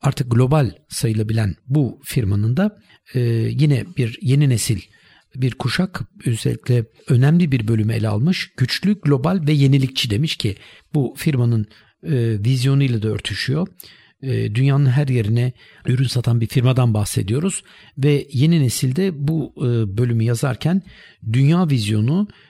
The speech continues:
global düşün, yerel davran gibi o felsefeyi buraya taşımış kitabına. "Sanat ve estetik üretime güç katar." demiş ki ben bunun gerçekten çok önemli olduğunu düşünüyorum.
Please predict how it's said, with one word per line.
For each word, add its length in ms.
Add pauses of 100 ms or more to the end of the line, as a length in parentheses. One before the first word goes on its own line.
(120)
global 460
düşün, 460
yerel 400
davran 480 (420)
gibi 400 (100)
o 280 (220)
felsefeyi 640
buraya 200
taşımış 440
kitabına. 520 (200)
"Sanat 440
ve 40
estetik 640 (220)
üretime 400
güç 240
katar." 360
demiş 220
ki 180
ben 180
bunun 340 (120)
gerçekten 460
çok 240
önemli 300
olduğunu 320
düşünüyorum. 540